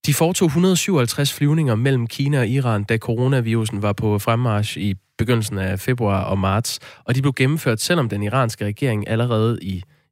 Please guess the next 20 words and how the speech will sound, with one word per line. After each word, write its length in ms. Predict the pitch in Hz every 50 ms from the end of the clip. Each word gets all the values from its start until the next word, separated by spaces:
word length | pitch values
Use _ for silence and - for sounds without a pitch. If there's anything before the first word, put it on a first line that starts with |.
| _
januar 480 | 107 120 147 196 196 143 107 98 90 92
suspenderede 580 | - - 120 107 - 117 113 139 135 123 107 - -
alle 200 | 113 113 123 135
flyvninger 460 | - - 104 104 107 107 104 98 92
til 200 | 95 - 104 104
og 80 | 101
fra 140 | - - 104
Kina. 340 | 101 - - 98 101 98 95 98 - - - - - - - - _
Så 120 | - - 139
de 160 | 127 135 139
har 140 | 131 127 120
spredt 280 | 113 - - 120 110
corona, 600 | - - 120 110 98 127 143 165 202 220 214 190 - _ _ _ _ _ _ -
de 80 | - 127
har 80 | 123 117
fløjet 680 | 113 - 127 120 113 110 107 107 110 107 104 - 107
soldater 500 | - - 127 117 - 165 180 180 156 131
og, 520 | 113 104 - - 104 107 101 101 104 98 -
øh, 460 | - - 92 92 98 101 98 82 113
våben 480 | 135 160 175 156 135 127 110 101 101